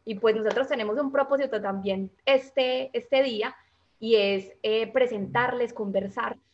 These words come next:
sobre dos autores específicamente y muy, pues, como coincidencialmente estadounidenses, em, que tienen ese mismo propósito de, mejor dicho, coinciden como en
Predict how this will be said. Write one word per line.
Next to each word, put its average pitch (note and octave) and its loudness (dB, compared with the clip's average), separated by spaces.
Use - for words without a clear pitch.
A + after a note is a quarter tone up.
sobre A3 4
dos G3+ 0
autores A#3+ 2
específicamente G3+ -10
y B3+ 0
muy, A3+ 2
pues, B3+ 2
como A#3 -6
coincidencialmente A3 -2
estadounidenses, G#3 -4
em, F3+ -4
que B3+ 6
tienen A#3+ 4
ese C4+ 4
mismo C4 0
propósito G#3 0
de, F3+ 2
mejor B3 -4
dicho, C#4 -12
coinciden B3+ 2
como C4 -2
en G#3+ -6